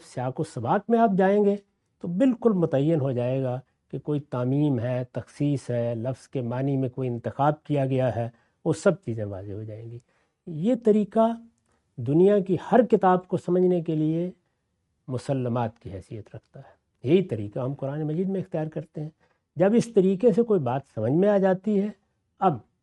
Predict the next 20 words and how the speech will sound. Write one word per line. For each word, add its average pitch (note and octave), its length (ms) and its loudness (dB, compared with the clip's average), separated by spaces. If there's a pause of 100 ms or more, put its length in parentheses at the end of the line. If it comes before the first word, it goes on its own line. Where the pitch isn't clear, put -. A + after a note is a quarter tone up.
روایات F2 520 -8
کے B2 120 -4
ذخیرے C3 380 -4
کو D#3 120 -8
دیکھا C3 280 -8
جاتا C#3 320 -10
ہے۔ - 680 -18
روایات B2+ 540 4
کے A#3 80 2
ذخیرے E3 440 0
کے E3 100 -2
بارے B2+ 260 -4
میں C#3+ 120 -6
بھی C3+ 160 -6
یہ B2 60 -4
واضح G#2 300 -6 (120)
کر C#3 120 -2
دیا C#3+ 280 -2
ہے D#3+ 80 -2
کہ D#3 120 -8